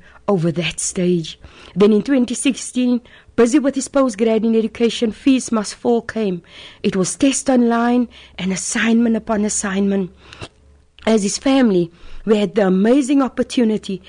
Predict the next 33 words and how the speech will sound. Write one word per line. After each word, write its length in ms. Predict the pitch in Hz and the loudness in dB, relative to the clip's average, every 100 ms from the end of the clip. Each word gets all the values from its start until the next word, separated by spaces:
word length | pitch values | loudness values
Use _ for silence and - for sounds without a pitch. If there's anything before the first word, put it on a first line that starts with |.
| - - - | -20 -20 -8
to 80 | 226 | -4
continuously 840 | 214 196 - 285 277 277 269 247 247 | 0 -2 2 4 6 4 0 -6 -10
trust 480 | - 254 226 - | -8 -8 -8 -8
and 220 | 208 185 - | -6 -6 -2
pray 400 | 277 269 262 - - - - | 2 2 2 -2 -18 -12 -2
that 260 | 202 160 | -2 0
God 380 | - 214 247 247 | 0 2 4 2
will 140 | 247 247 | 2 0
carry 360 | - 247 240 | -4 -2 0
him 100 | 240 | 0
through, 420 | 233 - 247 202 - - - _ | 0 0 0 0 -4 -18 -20 _
and 200 | 233 226 | -2 0
God 260 | 208 240 185 | 2 2 2
did. 320 | 269 240 165 - _ - - - | 2 0 -4 -14 _ -20 -12 -2
He's 220 | 208 - | -2 0
graduating 720 | 220 233 247 285 269 285 262 | 2 2 2 2 2 0 0
as 140 | 226 | -2
a 60 | 220 | -4
teacher 400 | - 294 - - | 0 2 2 0
at 200 | - - | -2 -4
the 160 | - 262 | 0 2
end 120 | 262 | 2
of 100 | 202 | 2
this 220 | 226 - | -2 0
month 340 | 220 233 240 - - - - | 0 0 -2 -6 -20 -12 0
and 160 | 202 | 2
is 160 | 196 - | 2 -2
currently 500 | - 311 311 269 285 | -2 2 2 2 0
employed 440 | 262 - 269 262 | 0 0 0 0
at 120 | 208 | 0
Jan 240 | 202 180 202 | 0 0 -2
Kriel 380 | - 285 285 277 | -2 0 0 -4
School, 440 | - 208 196 | -4 -2 -2